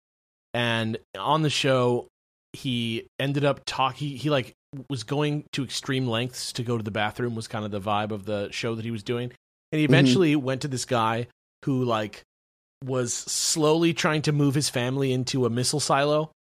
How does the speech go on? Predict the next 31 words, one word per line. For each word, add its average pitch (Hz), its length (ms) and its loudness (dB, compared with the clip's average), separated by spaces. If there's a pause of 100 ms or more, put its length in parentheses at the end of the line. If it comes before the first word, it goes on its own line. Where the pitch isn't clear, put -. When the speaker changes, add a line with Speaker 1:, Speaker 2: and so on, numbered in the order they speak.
(480)
Speaker 1:
uh, 120 360 2
like, 120 220 -2
that 127 100 -2
he 127 80 -2
was, 117 120 -2
like, 117 120 -4
converting 127 440 0
into 127 240 0
a 113 40 2
house. 120 460 -2 (140)
Speaker 2:
I've 185 200 2
seen 151 420 2
stuff 120 300 2
like 113 80 4
that 98 100 2
online, 90 380 -2
yeah. 160 80 2
Speaker 1:
Yeah, 123 220 2 (140)
and 143 340 0
he - 240 -4
had, 156 380 0
inside 170 440 2
the 147 80 0
missile 151 260 0
silo, 135 380 2
none 139 240 0
of 151 40 -2
the 160 80 4
walls 139 380 4
were 139 140 2
built, 131 400 2